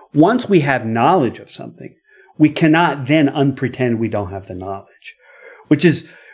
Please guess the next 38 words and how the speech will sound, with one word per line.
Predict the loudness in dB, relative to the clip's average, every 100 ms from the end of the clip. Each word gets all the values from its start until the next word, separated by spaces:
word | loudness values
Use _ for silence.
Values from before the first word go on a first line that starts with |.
| _ -4
I | -2
guess, | 0 -2 0
can | 0
be | 2
a | 0
curse | 0 2 2 0
at | -6
times | -6 -8 -6 -8 -10 -12 -20 _ 0
because | 2 2 0
there | 2 4
are, | 4 2 -4
there | 0 4
are | 4
things | 2 2 2 2
that | 2
I | 2
would | 0
like | 0 2 4 4 0 -4
to | -12
do | -12 -10 2 4 4 0 -6 -14 -16 _ _ _ -4
that | -2
I | -2
can't | -4 0 2 2 2
necessarily | 0 0 -4 2 2 2 0
do | -2 -6
because | -4 -6 0
I | 2
have | 2 2
the |
knowledge | 2 2 2 2 2 0
of | -6
how | -6 0 0 0
unhealthy. | -2 0 -2 -2
If | -4
I | -4
take | 0 0 2
a |
drink | 2 0 2 2 0 -4